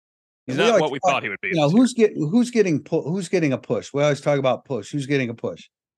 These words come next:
Speaker 2: Blake Fisher doesn't get a lot of push. He j-, he j-,
Speaker 1: No,
Speaker 2: he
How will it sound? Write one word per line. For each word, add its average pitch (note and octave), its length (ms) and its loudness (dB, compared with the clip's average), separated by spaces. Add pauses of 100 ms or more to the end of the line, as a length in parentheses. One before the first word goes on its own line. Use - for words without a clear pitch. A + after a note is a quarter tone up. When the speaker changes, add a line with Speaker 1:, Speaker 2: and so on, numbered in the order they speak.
(500)
Speaker 2:
Blake A#3 180 0
Fisher A#3 300 -2
doesn't C#3+ 240 2
get C#3+ 140 0
a - 20 -2
lot C3 140 4
of A#2+ 80 -6
push. - 400 -2
He C3+ 120 -6
j-, C3 120 -6
he C#3+ 80 0
j-, B2 100 2
Speaker 1:
No, D3 60 -4
Speaker 2:
he C#3+ 120 -6